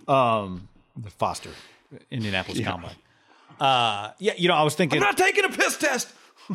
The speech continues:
Speaker 1: like, how about the Giants acquiring Chris Bryant? It's this Farhan thing. It's, I mean, to call it a success is an understatement. But, like, all you ever want, I think, is a team with some money. You wanna win,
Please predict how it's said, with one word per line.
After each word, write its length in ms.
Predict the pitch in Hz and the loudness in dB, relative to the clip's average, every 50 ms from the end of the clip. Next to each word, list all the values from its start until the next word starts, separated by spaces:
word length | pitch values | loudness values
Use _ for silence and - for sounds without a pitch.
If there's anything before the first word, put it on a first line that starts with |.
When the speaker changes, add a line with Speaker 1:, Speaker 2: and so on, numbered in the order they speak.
| - - - - | -10 -10 -14 -2
Speaker 1:
like, 140 | 139 135 - | -2 -2 2
how 120 | 139 160 196 | 2 0 2
about 300 | 214 226 185 147 - 127 | 4 2 2 2 0 -6
the 60 | 127 | -4
Giants 380 | 107 113 131 135 139 135 127 - | 0 2 2 2 2 2 0 -4
acquiring 380 | 110 - - 123 117 113 113 | -6 0 2 2 4 4 0
Chris 200 | 107 - 123 113 - | -2 -4 -6 -6 -4
Bryant? 380 | - 113 110 117 131 143 - | -2 -2 0 0 0 0 -2
It's 220 | 147 127 - - - | -4 -6 -6 -8 -12
this 260 | - 131 180 185 - | -4 -4 -2 -2 -2
Farhan 520 | - - 156 165 170 156 143 117 110 107 | -2 2 4 4 4 4 2 0 -2 -2
thing. 420 | - 117 107 104 101 98 95 98 101 _ _ _ _ _ _ _ _ _ _ _ _ _ _ _ | -4 -2 -2 -2 -4 -6 -10 -16 -18 _ _ _ _ _ _ _ _ _ _ _ _ _ _ _
It's, 680 | - 143 131 - - - - - - - - - - _ _ _ _ _ _ - - _ _ - | 2 2 2 2 0 -4 -4 -4 -4 -6 -8 -12 -16 _ _ _ _ _ _ -20 -20 _ _ -6
I 200 | 120 - 104 80 82 90 | -4 -4 -4 -6 -6 -6
mean, 120 | 101 139 113 | -6 -6 -6
to 60 | - | -6
call 360 | - - - 160 147 139 131 | -12 -2 2 4 4 4 4
it 60 | 117 | 2
a 80 | 107 98 | 0 -2
success 560 | - - 107 - - - 143 123 113 - - | -4 -6 -6 -6 0 0 0 0 0 -2 -4
is 120 | 123 104 104 | -6 -6 -6
an 80 | 113 | -4
understatement. 680 | 113 135 151 131 107 - - 123 120 117 120 123 - - _ _ - - - - _ _ _ _ | -4 -4 -4 -6 -8 -6 -6 -6 -6 -6 -10 -12 -14 -16 _ _ -20 -20 -20 -20 _ _ _ _
But, 80 | 147 | 2
like, 160 | 139 147 143 - - | 2 2 2 4 4
all 140 | 214 175 208 | 4 4 6
you 160 | 214 202 190 | 6 6 4
ever 160 | 185 165 165 | 4 6 4
want, 340 | 147 135 139 143 147 147 143 135 | 2 4 6 6 6 4 4 2
I 100 | 131 123 | 0 0
think, 200 | 120 135 120 110 | 0 -2 -2 -2
is 120 | 113 95 | -4 -4
a 60 | 113 101 | -6 -8
team 340 | - - - 127 127 120 110 | -6 -6 -4 -4 -2 -2 -2
with 160 | 117 113 - | -2 -4 -4
some 180 | - - 110 101 | -6 -8 -8 -2
money. 440 | 101 110 117 123 127 135 143 135 _ _ _ _ _ _ _ _ _ _ _ _ | 0 0 0 0 -2 -4 -6 -8 _ _ _ _ _ _ _ _ _ _ _ _
You 140 | _ 143 175 | _ 4 6
wanna 200 | 190 170 139 120 | 6 6 4 4
win, 520 | 113 135 190 214 175 123 101 101 113 123 | 4 4 4 6 4 4 2 -2 -6 -14